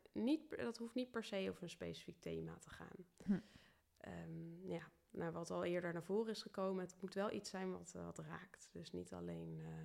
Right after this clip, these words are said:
Speaker 1: grappig is of, ehm,
Speaker 2: Grappig is toch ook raken?
Speaker 1: Ja, kan ook.
Speaker 2: <laughs>
Speaker 1: Terwijl ik het zei, dacht ik, "Ja, mm, kan ook." Maar ja,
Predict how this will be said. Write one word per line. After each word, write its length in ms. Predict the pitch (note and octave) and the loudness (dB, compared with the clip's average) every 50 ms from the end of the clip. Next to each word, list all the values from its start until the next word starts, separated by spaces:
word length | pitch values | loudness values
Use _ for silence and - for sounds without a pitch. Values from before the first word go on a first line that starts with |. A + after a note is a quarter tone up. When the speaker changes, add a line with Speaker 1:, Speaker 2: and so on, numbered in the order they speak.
| - - - _ _ _ _ _ _ _ _ _ - - - _ _ _ - - _ _ _ _ _ _ _ _ _ - - _ - | -8 -10 -14 _ _ _ _ _ _ _ _ _ -20 -20 -20 _ _ _ -20 -20 _ _ _ _ _ _ _ _ _ -20 -20 _ -12
Speaker 1:
grappig 460 | - - - D#3+ D#3 - - D#3+ - | -10 -8 -6 -6 -8 -8 -10 -10 -10
is 240 | D#3+ - - - - | -10 -10 -10 -10 -8
of, 240 | - D#3+ D3+ - - F3+ | -8 -10 -10 -10 -10 -10
ehm, 340 | F3+ F3 E3+ E3+ F3 F3 F3 F3 F3 - - _ _ _ _ - | -8 -8 -6 -6 -6 -6 -6 -6 -8 -10 -12 _ _ _ _ -16
Speaker 2:
Grappig 340 | - G#3 G#3+ G3+ G3+ - - | -2 2 2 2 2 2 0
is 120 | G3 F3 - | -2 -2 -2
toch 140 | - - | -2 -2
ook 120 | G3+ G3 - D#3+ | -2 -2 -2 -4
raken? 200 | D3+ C#3+ C#3+ - F3+ | -6 -4 -2 0 2
Speaker 1:
Ja, 340 | E3+ E3+ D#3+ E3 D#3+ D#3+ - - - - - | 2 2 2 2 0 -2 -4 6 12 12 12
kan 180 | - F3+ F#3 F3+ | 12 12 12 10
ook. 380 | D#3+ E3 E3 E3 - - - - | 10 10 8 8 4 0 -2 0
Speaker 2:
<laughs> 1160 | - G#4 - - - - - - - - - - - - - - - - - - - - _ | 2 2 2 2 0 0 0 0 0 -6 -12 -14 -16 -18 -20 -20 -20 -20 -20 -20 -20 -18 _
Speaker 1:
Terwijl 240 | - - F#3+ F#3 F#3 | -4 0 2 2 2
ik 60 | F3+ | 2
het 120 | F#3 - - | 0 -2 0
zei, 260 | - G3 F3 E3+ E3+ | 2 4 4 4 4
dacht 240 | E3+ D#3+ E3 - - | 4 0 -2 -4 -6
ik, 100 | E3 D#3+ | -6 -4
"Ja, 220 | D#3+ E3+ E3+ E3+ | -4 -4 -4 -4
mm, 280 | D#3+ D#3 D#3+ D#3+ D#3+ D#3+ - | -4 -4 -4 -4 -6 -6 -6
kan 300 | - E2+ E2+ F2 - - | -4 -2 0 0 0 2
ook." 400 | F2 F2 F2+ G2 - - - - - - _ _ _ _ _ _ - | 2 2 2 2 0 -6 -16 -18 -20 -20 _ _ _ _ _ _ -2
Maar 480 | - F3+ F#3 F#3 F#3 F#3 - - - - - - | 2 4 6 6 6 4 2 -2 -8 -20 -12 -4
ja, 280 | - F3+ E3+ D#3 - | -2 0 0 0 0